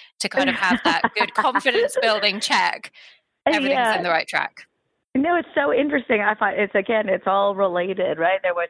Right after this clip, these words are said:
Speaker 2: absolutely no pressure to go fast or anything, except obviously there's pressure because it's the mandatory outing, right? So there's a, you know, there's nothing's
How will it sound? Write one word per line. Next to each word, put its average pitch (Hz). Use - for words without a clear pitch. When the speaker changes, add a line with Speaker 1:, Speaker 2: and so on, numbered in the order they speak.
Speaker 2:
absolutely 185
no 175
pressure 170
to 156
go 147
fast 208
or 156
anything, 180
except -
obviously 151
there's 147
pressure 175
because 160
it's 151
the 180
mandatory 208
outing, 285
right? 202
So 175
there's 170
a, 156
you 170
know, 160
there's 170
nothing's 175